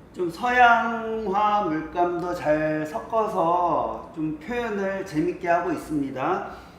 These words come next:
그래서 그 질감이라든가 표현도 좀 재밌고, 또 이런 선인장 꽃도 있고, 예, 재밌게 표현하고 있습니다. 반짝이도 많고, 여기, 여기 붙여놓기도 하고,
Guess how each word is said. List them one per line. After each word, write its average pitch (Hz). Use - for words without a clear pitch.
그래서 156
그 190
질감이라든가 175
표현도 214
좀 175
재밌고, 190
또 143
이런 165
선인장 190
꽃도 214
있고, 147
예, 120
재밌게 202
표현하고 196
있습니다. 151
반짝이도 180
많고, 123
여기, 143
여기 156
붙여놓기도 151
하고, 147